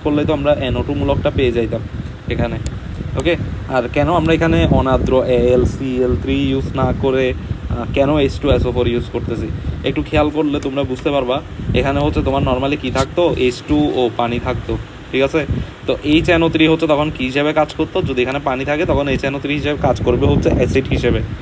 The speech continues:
But যদি আমরা এইচ এন ও থ্রি থেকেও শক্তিশালী কোনো একটা অ্যাসিড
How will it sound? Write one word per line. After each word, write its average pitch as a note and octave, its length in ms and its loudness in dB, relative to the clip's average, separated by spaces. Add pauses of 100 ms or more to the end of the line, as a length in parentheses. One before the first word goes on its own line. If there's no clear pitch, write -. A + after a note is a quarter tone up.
(340)
But B2+ 180 6
যদি C3 200 2
আমরা C#3 240 4
এইচ C#3+ 280 2
এন E3 100 2
ও E3 60 0
থ্রি D#3+ 200 2
থেকেও E3 300 2
শক্তিশালী D#3+ 560 0
কোনো C3+ 180 0
একটা D3 200 -2
অ্যাসিড C3+ 380 2